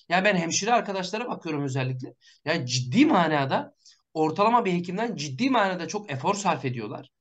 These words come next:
Ciddi manada bir emek mücadelesi veriyorlar, bir emek ortaya koyuyorlar. Ha bu demek değildir ki hekimlerden daha az değerlidirler veya daha çok değerlidirler, değillerdir. Değildir. Bu anlama gelmez. Bir değer kıyaslaması yapmıyoruz.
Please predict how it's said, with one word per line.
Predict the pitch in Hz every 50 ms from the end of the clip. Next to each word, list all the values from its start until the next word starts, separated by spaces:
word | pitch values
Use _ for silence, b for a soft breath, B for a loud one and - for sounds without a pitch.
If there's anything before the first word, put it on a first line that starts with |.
| _ _ _ _ _
Ciddi | 131 147 143 131 175 240
manada | 233 226 185 175 170 156 165 160
bir | 156 - - 143
emek | 143 156 175 180
mücadelesi | 202 196 180 196 190 190 180 185 190 185 180 185
veriyorlar, | 190 190 190 190 190 202 202 185 -
bir | 135
emek | 135 143 160 165 160 196
ortaya | 196 185 190 196 190 196
koyuyorlar. | 202 190 190 196 - - _ b b b b
Ha | - 196 185
bu | 196
demek | 196 202 220 226 - -
değildir | 233 240 226 - - 233 -
ki | 196
hekimlerden | 180 180 185 190 190 185 185 180 185 180 170
daha | 160 165 190
az | 180 180 160 151 160
değerlidirler | 165 165 165 165 170 175 165 175 160 160 139 127 127
veya | 151 156 151 135
daha | 151 156 165
çok | - - 170 -
değerlidirler, | 160 160 160 156 156 151 156 147 147 143 143 -
değillerdir. | 202 185 175 156 151 147 165 - _ _ b b b b b _ -
Değildir. | 170 180 208 240 226 160 143 139
Bu | 147 165 175
anlama | 175 175 180 185 180 180
gelmez. | - 165 160 160 170 160 131 120 127
Bir | 147 143
değer | 180 165 165 170 175 165
kıyaslaması | - 185 170 160 160 - 170 170 160 160 180
yapmıyoruz. | 170 175 175 - 143 117 104 104